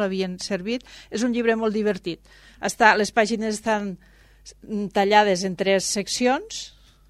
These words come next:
i llavors te pots trobar que aixecant unes solapes o unes altres, te surten uns animals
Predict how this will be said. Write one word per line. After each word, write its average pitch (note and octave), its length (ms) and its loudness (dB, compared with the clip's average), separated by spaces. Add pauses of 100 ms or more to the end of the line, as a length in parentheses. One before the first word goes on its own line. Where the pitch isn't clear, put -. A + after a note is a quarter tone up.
(200)
i G3 160 -8
llavors F#3+ 260 -2
te A#3 80 -4
pots - 300 -8
trobar A3 320 0
que F3+ 320 -8
aixecant F#3+ 560 -4
unes F#3+ 240 -8
solapes F#3+ 480 -4
o F#3+ 80 -8
unes G3 240 -6
altres, A#3 400 -2 (400)
te A#3 160 4 (160)
surten B3 560 0
uns B3 240 -2
animals A3 800 0